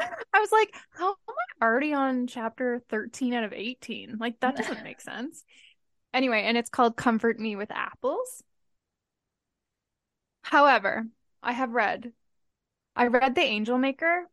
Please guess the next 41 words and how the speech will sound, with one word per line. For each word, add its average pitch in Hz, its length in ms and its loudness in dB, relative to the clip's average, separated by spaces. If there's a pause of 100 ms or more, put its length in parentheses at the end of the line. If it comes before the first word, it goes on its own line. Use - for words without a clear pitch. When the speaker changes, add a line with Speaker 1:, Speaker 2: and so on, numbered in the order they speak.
Speaker 1:
by 233 200 4
Alex 214 380 2
North, 220 340 -6
who 247 160 -6
did, 208 340 -4
um, 185 480 -6
Whisper 196 320 -4
Man. 330 240 0 (760)
Speaker 2:
Oh, 214 380 -2
yes. 208 600 2 (640)
Speaker 1:
He's 330 300 2
fucked 277 280 2
himself 262 340 2
over 208 260 -2
'cause 226 300 -6
Whisper 220 340 -6
Man 190 340 0
was 208 200 0
Speaker 2:
Oh. - 220 -4
Speaker 1:
so 208 320 4
good 220 560 2
that, 262 180 4
like, 220 300 0
Speaker 2:
That 214 100 0
Speaker 1:
I 247 60 2
Speaker 2:
was 220 100 -2
Speaker 1:
just 262 140 -2
don't 302 180 6
Speaker 2:
so 302 60 -6
Speaker 1:
think, 320 260 0
Speaker 2:
good. - 80 -12 (560)
Speaker 1:
I - 160 -10
don't 285 180 4
think 277 140 2
Speaker 2:
Anything 202 380 6
Speaker 1:
anything 190 180 6
Speaker 2:
else 214 80 4
Speaker 1:
else. 202 200 6
Speaker 2:
is - 40 -12
living 180 340 6
up? 214 320 6